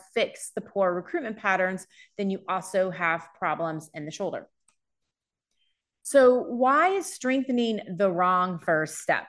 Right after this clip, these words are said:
So I always say you have got to check mobility first. Um, and this is mobility of the shoulder,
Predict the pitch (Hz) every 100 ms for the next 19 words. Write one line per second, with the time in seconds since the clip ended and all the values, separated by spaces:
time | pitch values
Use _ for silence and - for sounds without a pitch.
0 | _ - - 208 202 196 220 233 247 311
1 | 359 381 - 214 180 185 180 196 226 240
2 | 220 196 247 240 254 277 262 _ - -
3 | 202 202 - 196 180 185 175 175 170 165
4 | 165 - - - - _ - _ _ -
5 | 190 170 - 208 262 269 240 208 202 190
6 | 220 220 202 165 170 - 302 311 320